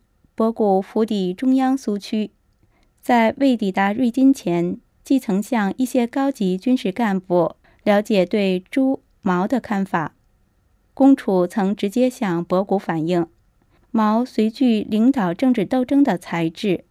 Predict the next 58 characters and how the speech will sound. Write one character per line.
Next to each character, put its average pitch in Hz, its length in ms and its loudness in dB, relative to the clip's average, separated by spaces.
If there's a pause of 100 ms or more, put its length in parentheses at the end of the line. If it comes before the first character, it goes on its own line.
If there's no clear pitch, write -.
(120)
和 - 220 0
对 196 300 0
军 269 200 2
事 185 180 -2
战 254 220 -4
略 196 100 -2
的 175 120 0
拙 170 240 -2
见， 190 300 -2 (720)
但 233 180 2
其 226 120 -4
领 196 180 -2
导 190 180 2
方 254 260 0
式 185 320 -2
多 277 240 0
有 240 220 0
独 180 240 -4
裁 185 240 -4
倾 190 220 -2
向。 180 320 -2 (1080)
博 214 140 2
古 190 220 2
到 202 180 0
了 180 120 0
瑞 214 160 -2
金 220 240 -2
后， 185 320 0 (360)
为 247 180 4
消 277 260 0
除 208 200 -2
所 196 160 0
谓 185 260 0
游 190 220 0
击 277 200 0
主 175 160 -2
义 185 240 0
对 180 260 0
红 185 280 -2
军 269 160 2
的 254 120 4
影 175 220 0
响， 165 300 -4 (580)
指 208 140 0
示 190 280 0
周 247 160 0
恩 262 100 -2
来 185 180 -2
等 175 340 0
依 240 120 0
照 185 300 0
苏 262 180 -2
联 190 180 0
红 180 260 -2
军 254 160 2
的 214 120 2
建 185 260 -2
制， 175 320 0